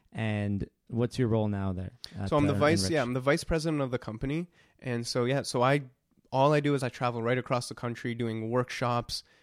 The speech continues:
Speaker 2: Uh, I've done, I think, a hundred and sixty workshops. Had two today before. I had one in Brantford in the morning and then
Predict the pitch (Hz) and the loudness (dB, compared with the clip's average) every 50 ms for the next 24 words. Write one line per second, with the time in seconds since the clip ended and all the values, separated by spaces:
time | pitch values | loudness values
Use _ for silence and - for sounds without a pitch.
0 | _ _ - - 117 113 110 107 - - 143 - _ - 147 147 - - 143 143 | _ _ -12 -8 -6 -6 -6 -6 -8 -12 -18 -16 _ -14 -14 -12 -14 -14 -16 -16
1 | - - - 143 151 - - - - - - - - 165 165 165 160 160 160 160 | -12 -10 -10 -10 -10 -10 -12 -14 -14 -14 -14 -10 -8 -6 -6 -4 -4 -4 -4 -6
2 | - - 131 123 117 - - 135 131 - - - 131 117 110 117 113 110 - - | -6 -6 -8 -8 -8 -8 -8 -8 -8 -8 -8 -8 -6 -4 -4 -4 -4 -4 -6 -6
3 | 117 107 107 - - - - _ _ _ - 139 135 - - 160 151 - 151 123 | -4 -4 -4 -6 -10 -16 -20 _ _ _ -8 -8 -4 -2 -2 -2 0 0 0 0
4 | 120 120 139 151 - _ - 131 - - 117 120 120 120 120 113 120 120 123 123 | 0 0 -2 -4 -8 _ -14 -14 -10 -4 -2 -2 -2 -2 -2 -4 -2 -2 -2 -2
5 | 120 113 113 120 117 120 110 - - 139 135 131 127 123 120 117 117 117 123 131 | -2 -2 -2 -2 -2 -2 -2 -2 -2 -2 -2 -2 -2 -2 -4 -4 -2 -2 -2 -2
6 | 131 131 120 117 110 | -4 -4 -4 -4 -2